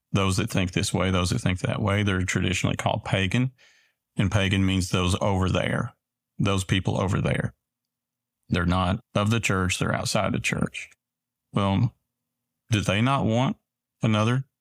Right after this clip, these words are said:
version for themselves? So why is it just a quote unquote conspiratorial thing to think that there might be an opposing force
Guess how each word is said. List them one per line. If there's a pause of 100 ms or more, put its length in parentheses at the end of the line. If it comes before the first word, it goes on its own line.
(240)
version (180)
for
themselves? (600)
So
why
is
it
just
a
quote
unquote
conspiratorial
thing
to
think (680)
that
there
might
be
an
opposing (720)
force